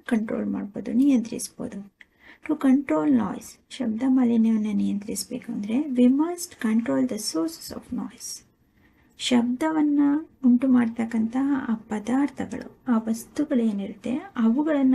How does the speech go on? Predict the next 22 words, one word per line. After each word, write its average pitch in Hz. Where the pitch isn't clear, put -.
ಆದಷ್ಟು 202
ಕಡಿಮೆ 262
ಬೆಳೆಸ್ಬೇಕು. -
ಅವುಗಳನ್ನ 294
ಫಸ್ಟ್ 247
ಕಂಟ್ರೋಲ್ -
ಮಾಡು. -
Control 285
the -
sources 320
of 226
sound. -
ಶಬ್ದವನ್ನ 294
ಉಂಟು 247
ಮಾಡ್ತಕ್ಕಂತಹ 233
ಆ 220
ವಸ್ತುಗಳನ್ನ 233
ಏನ್ 214
ಮಾಡ್ಬೇಕು, 202
ಆದಷ್ಟು 247
ದೂರ 254
ಇಡ್ಬೇಕು. -